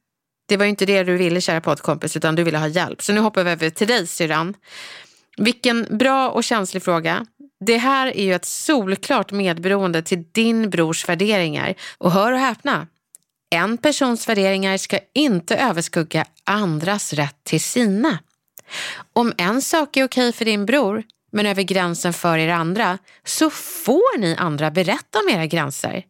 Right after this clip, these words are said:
Det är liksom okej. Det spelar ingen roll om det är din bror, jultomten eller Moder Teresa.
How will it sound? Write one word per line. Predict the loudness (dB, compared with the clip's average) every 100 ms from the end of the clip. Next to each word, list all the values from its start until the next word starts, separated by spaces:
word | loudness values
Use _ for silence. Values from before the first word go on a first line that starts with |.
| _
Det | 0
är | 0
liksom | 0 0 0
okej. | 0 0 0 -4 _ _ _ _ -20 -20 -2
Det | -2
spelar | 0 2 2
ingen | 2 2
roll | 2 0
om | -2 -2 -2 0
det |
är | 0 2
din | 0 0
bror, | 0 0 -2 -8 -6
jultomten | 0 2 2 -2 -2 -2 -2 -4 -2
eller | -2 0
Moder | 0 0
Teresa. | 0 0 0 -2 -2 -4